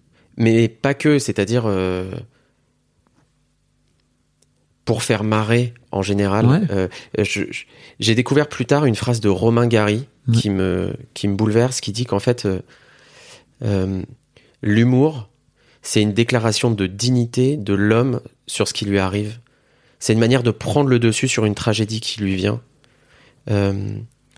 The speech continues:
Speaker 1: et ça, c'est quelque chose qui me parle, euh, qui me parle beaucoup. À un moment de dire, ok, bah, en fait, euh, c'est la merde, j'y suis jusqu'au cou là, mais en fait, je vais en rire, et en fait, je sortirai des sables mouvants comme ça.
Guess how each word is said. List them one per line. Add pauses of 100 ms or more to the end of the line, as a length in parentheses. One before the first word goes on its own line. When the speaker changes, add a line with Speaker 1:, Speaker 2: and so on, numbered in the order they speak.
(380)
Speaker 1:
et
ça,
c'est
quelque
chose
qui
me
parle,
euh, (460)
qui
me
parle
beaucoup. (320)
À
un
moment
de
dire,
ok,
bah, (440)
en
fait,
euh, (560)
c'est
la
merde, (160)
j'y
suis
jusqu'au
cou
là, (540)
mais
en
fait,
je
vais
en
rire, (600)
et
en
fait,
je
sortirai
des
sables
mouvants
comme
ça.